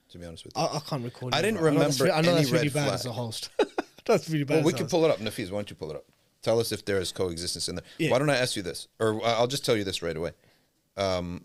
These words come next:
Speaker 1: coexistence to me is something that is not in my choice, right?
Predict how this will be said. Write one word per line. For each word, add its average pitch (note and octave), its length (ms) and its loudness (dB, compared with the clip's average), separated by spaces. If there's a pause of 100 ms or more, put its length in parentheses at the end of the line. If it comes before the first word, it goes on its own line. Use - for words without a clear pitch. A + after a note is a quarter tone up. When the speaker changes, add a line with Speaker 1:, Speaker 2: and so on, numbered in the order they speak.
(560)
Speaker 1:
coexistence E3 640 0
to - 140 -4
me A#2+ 140 0
is G#2+ 120 -2
something G#2+ 320 -6
that F#2 220 -4 (180)
is F#2+ 180 -6
not G2 160 -2
in F2+ 80 -6
my E2 120 -6
choice, - 380 -8 (680)
right? E2+ 240 -6